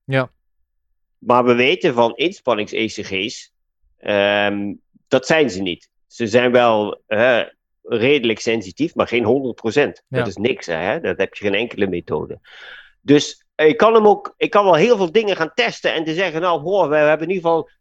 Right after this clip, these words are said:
Speaker 2: nou ja, ne-, negenennegentig procent zeker dat er, eh, niks aan de hand is. Dat wil nog steeds, er kan nog steeds iets gebeuren dan, hè? Dus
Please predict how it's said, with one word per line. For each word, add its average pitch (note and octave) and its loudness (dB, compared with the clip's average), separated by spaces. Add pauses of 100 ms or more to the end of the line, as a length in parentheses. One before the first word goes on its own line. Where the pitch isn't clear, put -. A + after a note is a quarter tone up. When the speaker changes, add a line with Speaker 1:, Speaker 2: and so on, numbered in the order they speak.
(100)
Speaker 2:
nou C#3 0
ja, C3+ 2
ne-, C3 -2
negenennegentig E3 0
procent D3+ 0
zeker E3+ -2
dat B2+ 0
er, A2+ -6
eh, A#2 2
niks E3+ -2
aan C3 2
de B2 4
hand E3 2
is. C3+ -10
Dat A#2+ -2
wil D3+ 2
nog C#3+ 0
steeds, - 0
er C3 2
kan E3 2
nog D3+ 0
steeds F#3 -2
iets B2+ -10
gebeuren A#2+ 2
dan, E2+ -4
hè? F2+ -2
Dus A2+ -8